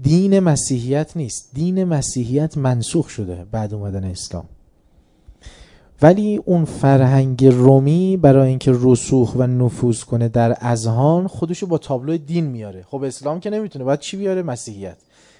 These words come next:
اون جایی که میگه فرهنگ مسیحیت، منظور فرهنگ رومیه. قطعاً چی می‌گم؟ راه رهایی از این فرهنگ اموی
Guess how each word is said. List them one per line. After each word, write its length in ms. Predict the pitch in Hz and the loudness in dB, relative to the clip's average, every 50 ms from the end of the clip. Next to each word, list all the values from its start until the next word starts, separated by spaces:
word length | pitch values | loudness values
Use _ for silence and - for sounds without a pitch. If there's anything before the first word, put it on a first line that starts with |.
| _ | _
اون 140 | - 190 208 | -6 -6 -2
جایی 260 | 180 180 170 175 175 | 2 4 4 4 4
که 140 | 170 - 165 | 2 -2 -4
میگه 160 | 151 143 147 | -4 -4 -4
فرهنگ 440 | 143 - 147 139 131 143 139 139 139 135 | -4 -2 -2 0 0 0 -2 -2 -2 -2
مسیحیت، 500 | 135 135 139 - - 139 131 160 185 190 | -2 -2 -2 -4 -4 -2 0 0 0 0
منظور 260 | 175 156 147 170 180 | 0 -2 -2 -4 -2
فرهنگ 480 | - 160 139 131 135 147 160 175 190 | 0 0 0 2 2 0 0 2 0
رومیه. 600 | 190 160 139 139 143 151 170 180 143 98 85 80 - _ _ _ _ _ _ _ _ _ _ _ _ _ _ _ _ _ _ _ _ - | 0 2 2 4 4 4 4 2 0 -2 -6 -10 -16 _ _ _ _ _ _ _ _ _ _ _ _ _ _ _ _ _ _ _ _ -16
قطعاً 320 | 98 - _ - 131 131 | -16 -14 _ -10 -10 -10
چی 180 | - - - 110 | -12 -12 -14 -14
می‌گم؟ 180 | 101 101 104 104 _ _ _ _ _ _ _ _ _ _ _ _ _ _ _ _ _ _ _ _ _ _ _ _ - 113 | -12 -14 -14 -16 _ _ _ _ _ _ _ _ _ _ _ _ _ _ _ _ _ _ _ _ _ _ _ _ -6 -2
راه 680 | 117 120 123 147 175 190 190 170 185 185 175 151 127 | 2 4 4 6 6 6 4 4 4 2 0 0 2
رهایی 640 | 120 123 120 113 110 113 120 123 123 123 147 175 - | 2 2 2 2 2 2 2 2 2 0 0 -2 -4
از 240 | 131 120 117 110 | -4 -4 -4 -2
این 100 | 110 113 | -4 -6
فرهنگ 680 | 107 - - 117 113 110 107 107 110 110 113 101 104 - - | -6 -6 -6 -4 -4 -2 -2 -2 -4 -4 -4 -6 -6 -8 -8
اموی 540 | 110 110 110 107 107 104 101 123 139 120 98 | -8 -6 -6 -4 -4 -4 -4 -4 -6 -6 -8